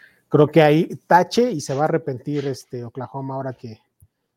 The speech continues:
que va a encontrar su lugar, eh, Gabriel, y esperemos que lo encuentre. La verdad es que es un gran jugador y esperemos que, que pueda tener oportunidad para otra temporada más en algún otro equipo.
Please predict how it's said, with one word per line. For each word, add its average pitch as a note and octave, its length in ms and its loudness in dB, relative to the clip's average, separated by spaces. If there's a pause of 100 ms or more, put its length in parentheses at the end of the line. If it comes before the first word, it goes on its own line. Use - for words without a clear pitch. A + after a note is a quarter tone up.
(120)
que B2+ 100 -12
va B2 160 -6
a D3+ 60 -2
encontrar C3 560 -8
su - 100 -12
lugar, B2 400 -8 (260)
eh, A#2 240 -14
Gabriel, D3 360 -4
y D#3+ 40 -6
esperemos G3 360 -8
que C3+ 80 -8
lo C3 80 -6
encuentre. G#3+ 340 -10
La B2 60 -10
verdad C#3+ 160 -10
es - 60 -18
que B2 320 -12
es C#3 120 -18
un C3 80 -12
gran C3 140 -10
jugador C3 380 -12
y - 20 -12
esperemos B2+ 360 -14
que, G#2+ 200 -18 (760)
que B2+ 100 -12
pueda C3+ 220 -4
tener C#3 280 -2
oportunidad B2 600 -8
para A#2+ 160 -6
otra A#2+ 160 -8
temporada A#2+ 460 -10
más A2+ 240 -10
en B2 80 -10
algún A2 180 -12
otro A2+ 180 -14
equipo. - 300 -18